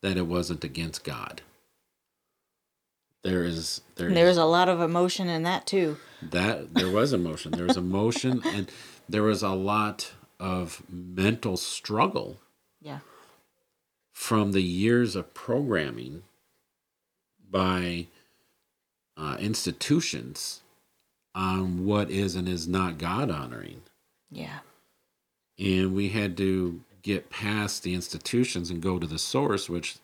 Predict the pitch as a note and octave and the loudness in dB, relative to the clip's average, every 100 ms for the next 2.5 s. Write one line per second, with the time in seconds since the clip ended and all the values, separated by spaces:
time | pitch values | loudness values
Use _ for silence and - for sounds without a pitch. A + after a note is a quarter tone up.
0 | _ _ - - F#2+ F2 - C3 D3 - | _ _ -20 -8 -6 -6 -2 0 0 -2
1 | E2+ F2 - F2+ - E2+ E2 F2+ F2+ F#2+ | -4 -6 -6 -8 -6 -4 -4 -6 -4 -4
2 | F#2+ A#2 D3 - - | 0 0 -2 -4 -12